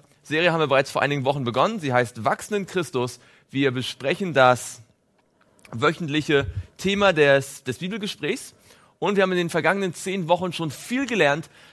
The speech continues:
was die Bibel über das Wachsen in Christus, ähm,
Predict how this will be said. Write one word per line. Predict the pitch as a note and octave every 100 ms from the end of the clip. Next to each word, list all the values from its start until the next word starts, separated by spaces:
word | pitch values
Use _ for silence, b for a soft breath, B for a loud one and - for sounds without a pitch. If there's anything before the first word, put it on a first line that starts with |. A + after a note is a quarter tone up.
| -
was | A2 G#3
die | A3+
Bibel | F#3+ F#3+
über | E3 D#3
das | C#3+ - - b
Wachsen | - G#2 F#3+ - - G3+ F#3+ G3 b -
in | F3+ G3+
Christus, | - F3 E3 - D#3+ D#3 - - b b _
ähm, | B2 A2+ A2+ A2+ A2+ A2